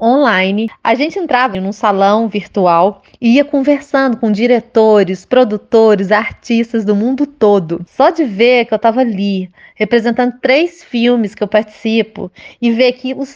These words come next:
três serão exibidos na plataforma, nossa, é de molhar os olhos de alegria. Em especial, ver o nosso cinema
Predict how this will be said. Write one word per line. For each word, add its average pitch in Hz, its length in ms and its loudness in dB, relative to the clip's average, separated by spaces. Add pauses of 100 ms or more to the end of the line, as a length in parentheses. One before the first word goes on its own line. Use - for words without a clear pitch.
três 220 320 0
serão 214 240 0
exibidos 190 840 -2
na 190 160 -2
plataforma, 185 960 0 (120)
nossa, 233 440 -2
é 214 120 4
de 208 140 -4
molhar 254 540 2
os 214 160 -6
olhos 208 260 2
de 220 80 -2
alegria. 196 540 -4
Em 220 180 -4
especial, 233 880 0
ver 202 420 0
o 208 120 -6
nosso 220 360 -2
cinema 202 720 0